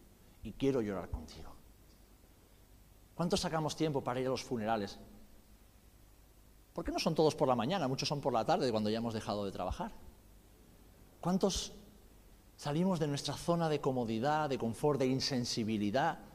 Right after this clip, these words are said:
Se nos llena la boca predicando la palabra, diciendo que Dios es esto y Dios es lo otro, pero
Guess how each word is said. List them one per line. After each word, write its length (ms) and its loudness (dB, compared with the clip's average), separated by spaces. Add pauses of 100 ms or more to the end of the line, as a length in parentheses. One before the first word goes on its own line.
(500)
Se 120 2
nos 140 4
llena 180 8
la 120 8
boca 360 4
predicando 440 2
la 100 4
palabra, 440 6
diciendo 440 2
que 180 0 (440)
Dios 220 2
es 120 0
esto 200 -2
y 20 0
Dios 180 0
es 80 -2
lo 80 -2
otro, 240 -4
pero 260 2